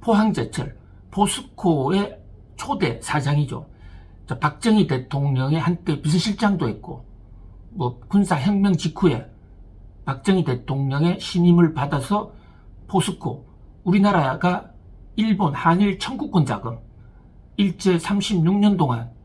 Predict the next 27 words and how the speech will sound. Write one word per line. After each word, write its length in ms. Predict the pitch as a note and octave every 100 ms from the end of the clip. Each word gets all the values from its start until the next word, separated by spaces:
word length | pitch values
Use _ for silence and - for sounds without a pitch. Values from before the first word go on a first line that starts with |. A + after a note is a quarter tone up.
| - - - -
우리 260 | D3+ D#3+
선조들이 680 | D#3+ G3+ F#3+ D3 B2+ C#3+ - - - -
흘린 420 | - F#3+ E3 C#3+ -
피와 420 | - G#3 F#3 -
땀에 460 | - G#3 G#3 E3 -
대한 360 | C3+ E3 F#3+ - -
대가로 420 | G3+ G#3 A3+ G3
받은 260 | D#3+ E3 E3
것이 220 | D3 G#3
한일 360 | F3 D#3+ F3 F3
청구권 460 | G#3 G3+ F#3 D#3+
자금인데, 500 | B2+ A#2+ C3+ B2 - - - -
그 200 | - A#3+
돈이 440 | G3 E3 G3+ A#3 - - - - - -
포스코에 480 | G3+ - - A3 -
가장 400 | D#3+ F3+ E3+ A#2+
많이 300 | A#2 C#3+ -
들어갔고, 640 | C3 C3 A2+ - - -
그게 200 | D#3 F3
오늘날 540 | - G3+ F3+ E3 F#3+ - - - -
이제 220 | B2 A#2+ A#2
포항 360 | F#3 F3 F#3+
제철을 960 | D#3 B2 - - D#3+ D3+ C#3+ D#3 A3+ -
만드는 500 | A#2 A#2+ C#3 E3+ F3 - - -
시드 480 | - A#3 F#3 D#3 -
마니가 420 | D#3 F3 C3 A2
됩니다. 400 | G#2 A2+ A#2+